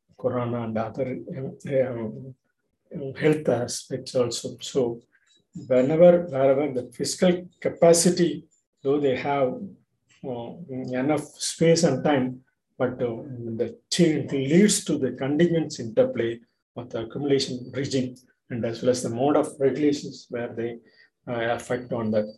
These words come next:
So the, whatever the fiscal capacity they have in the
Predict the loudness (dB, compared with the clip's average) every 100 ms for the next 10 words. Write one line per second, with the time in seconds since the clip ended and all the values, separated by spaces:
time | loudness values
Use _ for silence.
0 | _ -8 -6 -2 -2 0 4 4 6 6
1 | 6 4 -4 -2 -2 -2 2 0 0 -2
2 | 0 -2 0 -2 -2 -4 -6 -6